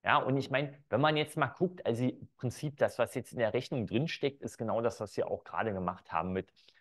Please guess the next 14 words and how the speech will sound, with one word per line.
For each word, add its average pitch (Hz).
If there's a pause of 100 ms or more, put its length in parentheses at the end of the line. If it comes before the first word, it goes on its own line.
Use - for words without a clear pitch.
(140)
ne, 139 (260)
hier 120
ist 113
sozusagen 117 (1040)
Realteil, 135
Imaginärteil, 143
hier 139
ist -
diese, 131 (100)
also 117
wa-, -
was 117
sich -
aus 123